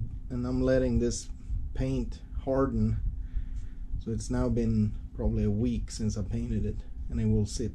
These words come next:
upside down here for at least another probably two to three weeks before I put it right side up. This is one K, one component paint,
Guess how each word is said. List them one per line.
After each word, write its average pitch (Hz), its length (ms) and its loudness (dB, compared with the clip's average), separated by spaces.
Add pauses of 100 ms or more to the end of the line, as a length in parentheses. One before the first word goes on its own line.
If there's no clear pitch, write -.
(100)
upside 113 360 2
down 110 260 4
here 110 180 4
for 110 240 2
at 107 120 2
least 113 380 2
another 107 480 2 (1200)
probably 98 440 -2
two 120 240 2
to 110 160 0
three 113 240 -2
weeks - 520 -4 (300)
before 107 420 0
I 98 180 -2 (2500)
put 110 160 -2
it 107 140 -2
right 107 220 4
side 113 260 0
up. 113 260 0 (480)
This 120 280 2
is 117 180 2 (800)
one 123 300 4
K, 110 340 2 (680)
one 123 320 4
component 110 600 4
paint, 113 460 0